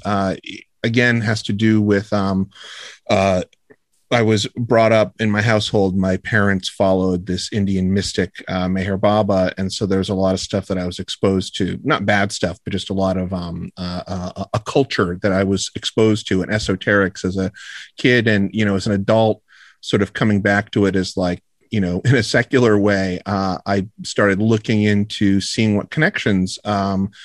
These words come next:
there were to all of, uh, you know, occult history, which I was also interested in, um, uh, with the history of this mystic Meher Baba. And there's actually quite a bit. Um, uh, but in particular, um, uh, the channeler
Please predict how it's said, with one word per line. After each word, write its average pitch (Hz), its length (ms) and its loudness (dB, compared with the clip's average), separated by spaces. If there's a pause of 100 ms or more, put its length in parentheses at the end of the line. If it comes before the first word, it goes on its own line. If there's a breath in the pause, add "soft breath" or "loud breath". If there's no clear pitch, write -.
(140 loud breath)
there 104 140 2
were 104 280 4
to 98 680 0
all 98 340 2
of, 92 280 -4
uh, 90 320 -2
you 87 120 -6
know, 80 220 -10 (100)
occult 165 320 0
history, 95 420 0
which 101 200 -2
I 92 80 0
was 90 120 -2
also 95 300 -2
interested - 420 -8
in, 85 260 -8 (100)
um, 90 440 -6
uh, 87 280 -6
with 90 260 -8
the 90 80 -6
history 85 480 -6
of 85 200 -10 (500 loud breath)
this - 180 -4
mystic 104 340 -2
Meher 90 260 -2
Baba. 98 240 2
And 95 80 2
there's 107 140 2
actually 135 200 0
quite 101 200 0
a 95 40 0
bit. 98 300 -2 (160)
Um, 101 380 0 (320 soft breath)
uh, 98 240 2
but 110 220 2
in 113 100 4
particular, 117 800 2
um, 95 540 2
uh, 92 400 0
the 107 520 2 (1000 loud breath)
channeler 113 800 2